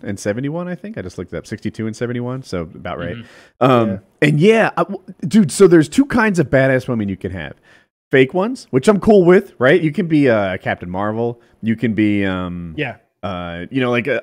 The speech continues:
Speaker 1: Arya Sansa. This is a fantasy sci-fi. Like, it's, you're not,
Speaker 3: Yeah.
Speaker 1: look, everyone can do that, right? That's cool. And then if you're a real life badass like Ripley,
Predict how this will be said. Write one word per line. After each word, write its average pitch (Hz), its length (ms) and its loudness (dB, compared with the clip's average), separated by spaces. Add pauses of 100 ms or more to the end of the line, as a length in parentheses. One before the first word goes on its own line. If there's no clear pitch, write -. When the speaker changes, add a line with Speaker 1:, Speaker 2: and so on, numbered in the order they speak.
Speaker 1:
Arya 117 300 -2
Sansa. 98 380 -8
This 165 160 -4
is 208 60 -6
a 196 60 -4
fantasy 170 580 0
sci-fi. 131 840 -6
Like, 139 180 -6
it's, 165 120 -8
you're 190 140 -8
not, 208 160 -6 (240)
Speaker 3:
Yeah. 160 120 -2
Speaker 1:
look, - 260 -6
everyone 196 300 2
can 120 200 -6
do 98 120 -6
that, 71 180 -12
right? 110 180 -4
That's 151 160 -4
cool. 143 360 0 (680)
And 147 120 2
then 151 140 4
if 147 160 -2
you're 131 160 2
a 110 40 -2
real 170 280 0
life 196 400 -2
badass 90 640 -10
like 90 200 -12
Ripley, 92 640 -4